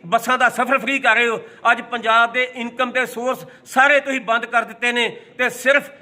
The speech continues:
ਤੇ ਸਿਰਫ ਤੁਸੀਂ ਆਪਣੇ ਪੰਜਾਬ ਦੇ ਵਿੱਚ ਜੋ ਤੁਸੀਂ, ਅ, ਤੁਹਾਡੀ ਐਡਵਰਟਾਈਜ਼ਮੈਂਟ ਹੈ, ਉਹਦੇ ਤੇ ਤੁਸੀਂ ਜ਼ੋਰ ਦਿੱਤਾ ਪਿਆ ਵਾ।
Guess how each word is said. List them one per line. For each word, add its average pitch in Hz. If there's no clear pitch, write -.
ਤੇ 247
ਸਿਰਫ 269
ਤੁਸੀਂ 247
ਆਪਣੇ 247
ਪੰਜਾਬ 220
ਦੇ 247
ਵਿੱਚ 240
ਜੋ 226
ਤੁਸੀਂ, 233
ਅ, 208
ਤੁਹਾਡੀ 220
ਐਡਵਰਟਾਈਜ਼ਮੈਂਟ 269
ਹੈ, 220
ਉਹਦੇ 269
ਤੇ 269
ਤੁਸੀਂ 247
ਜ਼ੋਰ 226
ਦਿੱਤਾ 233
ਪਿਆ 233
ਵਾ। 262